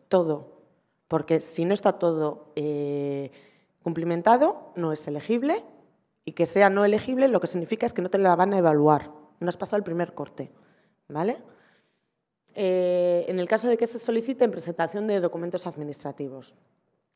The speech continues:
Eh, Horizonte veinte veinte no suele pedir muchos documentos administrativos en la fase de propuesta.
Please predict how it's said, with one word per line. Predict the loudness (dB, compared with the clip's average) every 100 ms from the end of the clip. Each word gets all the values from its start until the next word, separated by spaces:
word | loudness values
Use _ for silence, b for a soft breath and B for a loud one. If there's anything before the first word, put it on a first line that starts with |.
| -6
Eh, | -4 -2 -2 -2 0
Horizonte | 0 0 -2
veinte | -2 0
veinte | -2 2 0
no | 0 -2 -4
suele | -6 -6 -6
pedir | -6 -8
muchos | -8 -12 -10
documentos | -8 -8 -10 -10 -12
administrativos | -12 -12 -10 -8 -8 -8
en | -10
la |
fase | -8 -4 -4
de | -4
propuesta. | -6 -6 -8 -8